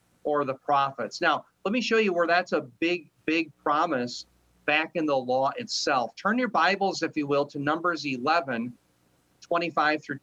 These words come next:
twenty-nine. Turn your Bibles to Numbers chapter eleven, verses twenty-five through twenty-nine. And the reason I want you to turn there is I want you to see that there was a great promise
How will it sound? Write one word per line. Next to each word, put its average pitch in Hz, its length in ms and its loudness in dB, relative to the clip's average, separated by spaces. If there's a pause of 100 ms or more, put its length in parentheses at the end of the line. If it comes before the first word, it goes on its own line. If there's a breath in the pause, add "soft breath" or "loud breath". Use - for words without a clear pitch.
twenty-nine. 117 640 -2 (800)
Turn 220 80 0
your 220 80 2
Bibles 180 380 2
to 170 80 -4
Numbers 160 480 0 (100)
chapter 180 400 -2
eleven, 139 520 0 (640)
verses 165 360 0
twenty-five 143 640 2
through 135 140 -4
twenty-nine. 117 720 0 (960)
And 160 120 4
the 156 80 6
reason 226 300 4
I 196 80 6
want 180 260 4
you 185 60 2
to 160 80 2
turn 226 340 4
there 151 200 6
is 147 100 0
I 165 80 4
want 247 260 2
you 226 60 0
to 175 80 0
see 208 260 2
that 170 140 2
there 165 120 4
was 151 140 2
a 151 40 0
great 180 400 2
promise 165 720 0